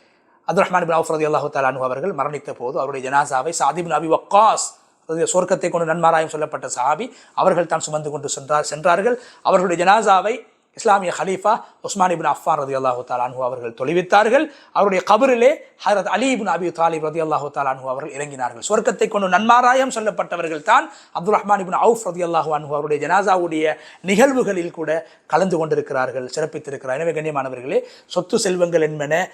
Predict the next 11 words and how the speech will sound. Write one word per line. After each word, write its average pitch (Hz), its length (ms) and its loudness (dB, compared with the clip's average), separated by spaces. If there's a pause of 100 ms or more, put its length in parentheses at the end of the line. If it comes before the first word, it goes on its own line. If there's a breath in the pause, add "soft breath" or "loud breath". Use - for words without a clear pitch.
(120)
சேர்த்து 208 440 2
வைப்பதற்கல்ல, 139 840 -4 (220 soft breath)
நாம் 151 140 2
சம்பாதிக்க 165 540 0
வேண்டும் 135 340 -6
செலவழிப்பதற்காக 120 800 -6
வேண்டி, 101 240 -16 (220 soft breath)
நல்ல 226 240 6
வழிகளில் 175 440 0
செலவழிப்பதற்காக 127 640 -6
வேண்டி, 110 260 -14